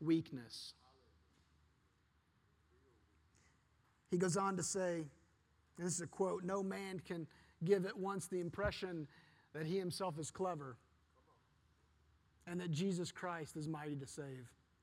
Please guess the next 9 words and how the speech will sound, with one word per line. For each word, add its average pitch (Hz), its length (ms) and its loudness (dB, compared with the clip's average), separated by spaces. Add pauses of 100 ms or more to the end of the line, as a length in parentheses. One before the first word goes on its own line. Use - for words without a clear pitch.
(600)
You 165 100 -2
can't 170 240 -2
have 160 140 -4
it 143 100 -8
both 139 200 -10
ways. 127 360 -12 (1700)
Martin 180 300 2
Luther 180 560 4
famously 185 560 -2